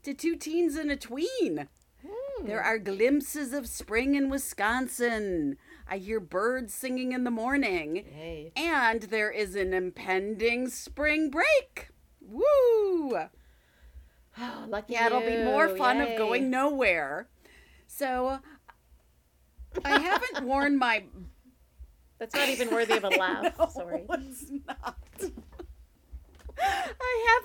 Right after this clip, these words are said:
Speaker 1: haven't worn my parka in a couple of
Speaker 2: Oh.
Speaker 1: days, but I have definitely not packed it away for the season.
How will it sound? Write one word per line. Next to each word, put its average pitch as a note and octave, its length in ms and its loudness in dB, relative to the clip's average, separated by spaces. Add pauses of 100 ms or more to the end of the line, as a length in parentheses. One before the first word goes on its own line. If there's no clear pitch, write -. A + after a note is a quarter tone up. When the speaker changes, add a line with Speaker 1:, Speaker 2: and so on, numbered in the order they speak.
Speaker 1:
haven't D4+ 160 -8
worn D#4+ 280 4
my D#4 180 2
parka C#4 720 0
in A#3 100 -2
a A#3 80 -2
couple A3+ 380 -4
of G#3 80 -6
Speaker 2:
Oh. - 40 -8
Speaker 1:
days, G3 640 -2 (380)
but B3 420 2
I G3 200 0
have F#3+ 260 -2
definitely A3+ 640 -6
not G3 380 0
packed F3+ 400 -6
it G3 100 -6
away E3+ 380 0
for E3+ 280 -2
the F3 140 0
season. D#3 1080 -6